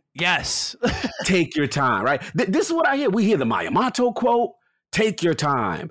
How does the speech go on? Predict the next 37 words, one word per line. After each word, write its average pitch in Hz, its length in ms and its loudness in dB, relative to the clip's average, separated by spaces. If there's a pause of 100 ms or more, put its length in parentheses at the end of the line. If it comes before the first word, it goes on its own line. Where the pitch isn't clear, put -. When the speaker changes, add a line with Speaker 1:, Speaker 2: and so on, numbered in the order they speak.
(100)
Speaker 1:
Mm. 185 220 -6
Speaker 2:
And 220 100 2
I'm 226 120 2
like, 208 160 -2
ev-, 240 140 -2
and 226 120 0
they 269 80 0
s-, - 160 -4
and 208 140 -2
they 240 140 0
cheer 330 600 0
it. 196 140 -4
They 185 120 2
celebrate. 240 560 -2
The, 170 160 -2
the 180 80 -2
community 240 380 -4
gets 175 180 -4
behind 233 460 -4
it. 92 160 -6 (440)
And 262 220 -2
we 294 160 2
just - 560 -6
came 254 360 -4
off 208 220 -2
of 240 80 -2
Cyberpunk, 262 760 -2 (720)
right? 147 280 0 (420)
Where 226 580 0
Speaker 1:
<laughs> 143 100 -10
Speaker 2:
this, 139 520 -4 (120)
the 156 260 0
boardroom 285 760 2
made 233 200 4
a 233 60 0
decision 160 800 0
that 196 200 2